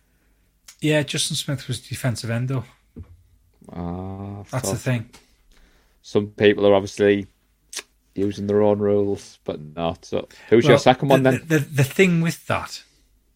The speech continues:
Speaker 1: he was defensive end slash defensive tackle 'cause he played in the three four defense. And generally, when you have the three four defense, you have two defensive tackles, a nose tackle,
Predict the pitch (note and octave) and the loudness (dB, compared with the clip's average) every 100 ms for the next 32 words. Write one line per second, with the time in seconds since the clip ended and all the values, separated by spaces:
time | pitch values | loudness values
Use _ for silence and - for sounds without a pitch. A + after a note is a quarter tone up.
0 | _ - - - - _ _ _ _ - | _ -16 -16 -16 -20 _ _ _ _ -4
1 | C3+ G#2 - - B2 - G#2+ G2+ - G2+ | -2 -2 -6 -2 -2 -2 -4 -4 -6 -8
2 | - - - G2+ - - A2+ - - - | -8 -10 -8 -8 -8 -4 -4 -4 -12 -14
3 | - B2 G2+ G2 - G#2 - G2+ F#2+ A2 | -6 -4 -4 -6 -6 -8 -8 -12 -6 -8
4 | - - F2+ - - - - - B2 A2 | -8 -12 -14 -10 -8 -8 -10 -12 -8 -6
5 | G#2+ B2+ A#2 G#2+ G#2 G2+ G2+ G2 - A#2 | 0 2 2 -2 -4 -4 -6 -10 -12 -8
6 | F#2+ A2+ F#2+ A2 G#2 G#2+ G2+ - G2 - | -8 -10 -10 -10 -10 -12 -12 -10 -10 -6
7 | A2+ - - G#2 - - A#2+ F#2 F#2 G2+ | -8 -8 -10 -10 -10 -6 -6 -6 -10 -8
8 | G#2 A2 - - F2+ | -8 -8 -12 -14 -12